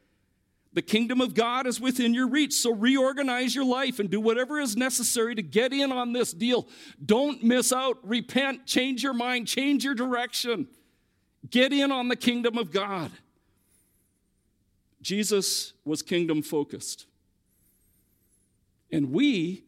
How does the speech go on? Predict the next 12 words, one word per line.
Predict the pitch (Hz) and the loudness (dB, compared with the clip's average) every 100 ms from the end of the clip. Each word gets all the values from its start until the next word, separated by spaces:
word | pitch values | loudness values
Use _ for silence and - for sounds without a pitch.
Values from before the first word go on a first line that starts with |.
| _ | _
are | - 147 | -4 -4
followers | - - 240 277 214 143 135 131 - - | -4 -6 -4 -2 0 0 0 -2 -4 -4
of | 165 131 | -6 0
Jesus, | 202 233 135 123 175 - - _ _ _ _ | 2 2 0 -2 -4 -4 -6 _ _ _ _
who | 247 233 | 0 2
is | 220 190 196 190 | 2 0 -4 -6
obsessed | 160 - - 233 135 - - - | -2 0 2 0 -2 -4 -6 -4
with | 156 | -4
the | 156 | -2
kingdom | - 170 160 147 | 0 0 0 -2
of | 117 | -4
God. | 120 101 | -6 -8